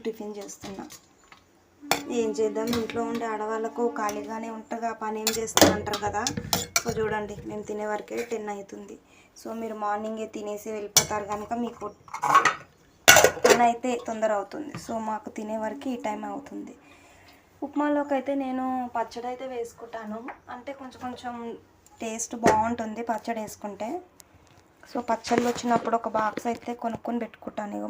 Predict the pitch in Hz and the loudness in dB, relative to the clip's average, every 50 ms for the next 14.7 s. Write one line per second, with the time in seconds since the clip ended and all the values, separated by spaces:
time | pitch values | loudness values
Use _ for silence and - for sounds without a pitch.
0 | 220 208 208 208 208 208 - 233 - - 202 - - - - 220 262 349 - - | -2 -2 -2 -4 -4 -6 -6 -8 -8 -10 -2 0 0 0 0 -2 -4 -4 -4 -6
1 | - - - - - - - 226 233 226 220 220 214 220 220 - - 240 - 240 | -10 -12 -16 -16 -12 -8 -4 -2 -2 -2 0 -2 -2 -2 -2 -6 -8 -8 -8 -8
2 | 220 226 233 226 - - 294 302 311 285 247 233 - - - 240 - - - - | -2 -2 -2 -2 -2 -2 0 2 2 2 0 -2 -6 -10 -14 -12 -12 -10 -4 -2
3 | 233 226 220 220 - 240 233 - - 214 208 208 202 202 190 - - - - - | -2 -2 -2 -4 -4 -4 -2 -2 -4 -4 -2 -4 -6 -6 -6 -6 -8 -8 -10 -14
4 | - - - _ _ - - _ _ _ _ _ _ _ _ _ _ _ _ - | -18 -20 -20 _ _ -20 -20 _ _ _ _ _ _ _ _ _ _ _ _ -8
5 | - 254 247 240 226 220 214 214 202 220 220 208 202 226 233 233 226 214 202 214 | -8 -4 0 0 2 2 0 0 -2 -2 -2 0 -2 -4 -4 -4 -4 -2 -2 0
6 | 208 214 214 208 214 208 208 202 - - 208 208 202 202 196 202 196 196 196 190 | 0 0 -2 -2 -2 -4 -4 -6 -6 -4 -2 -2 -2 -2 -2 0 0 0 -2 -2
7 | 190 - - - 220 214 214 220 220 - - 208 - - 214 208 208 220 - - | -4 -6 -4 -4 -2 -2 -2 -2 -4 -6 -8 -4 0 0 0 0 0 -4 -8 -6
8 | 214 220 214 214 208 202 - 202 208 - 208 208 196 - 196 202 202 202 202 - | -6 -6 -4 -4 -6 -8 -8 -12 -10 -10 -10 -10 -10 -10 -8 -4 -2 0 0 0
9 | - 415 202 202 403 403 403 403 403 392 415 403 392 - - 440 415 403 403 381 | 0 0 0 0 0 -2 -4 -4 -2 -2 -2 -4 -4 -4 -4 -2 0 0 0 -2
10 | - - - - - - - - - - - _ _ - - _ _ - - 208 | -6 -12 -16 -16 -16 -16 -16 -20 -20 -20 -20 _ _ -20 -20 _ _ -4 -4 -4
11 | 190 - - 233 214 214 202 196 208 196 - - 208 208 208 202 196 190 226 220 | -4 -2 -4 -2 0 0 -2 -2 -4 -6 -6 -6 -2 0 0 0 0 -2 -4 -4
12 | 214 208 196 190 190 196 208 214 - 196 190 185 180 - - - - - - - | -4 -4 -4 -4 -4 -6 -8 -8 -8 -6 -4 -4 -4 -6 -10 -12 -20 -20 -20 -20
13 | - - - - - - - _ _ - _ _ _ _ _ _ - - - - | -20 -20 -20 -20 -20 -20 -20 _ _ -20 _ _ _ _ _ _ -20 -20 -20 -20
14 | _ _ - 196 208 208 202 - 214 214 208 208 - 254 | _ _ -10 -8 -8 -8 -8 -8 -6 -6 -6 -8 -8 -8